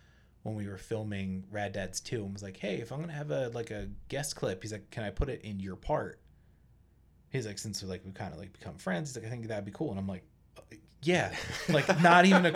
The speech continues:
Speaker 1: question.
Speaker 2: It was
Speaker 1: Like,
Speaker 2: like, "Yes, absolutely."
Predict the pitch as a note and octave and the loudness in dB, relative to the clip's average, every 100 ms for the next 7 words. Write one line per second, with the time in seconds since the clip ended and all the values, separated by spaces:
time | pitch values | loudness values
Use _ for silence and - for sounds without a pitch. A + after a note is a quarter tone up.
0 | F3 E3+ D3 - C3+ G2 G2 A2+ - - | 8 10 10 8 2 0 -2 -4 -6 -6
1 | - - - - - - - - - - | -16 -16 -20 -20 -20 -16 -16 -16 -18 -20
2 | - - - G2 F2+ D#2+ F2+ D#2 - - | -20 -20 -6 -2 0 0 0 -2 -4 -8
3 | D#2 - D#2+ C#2+ C2+ | -6 -4 -4 -6 -10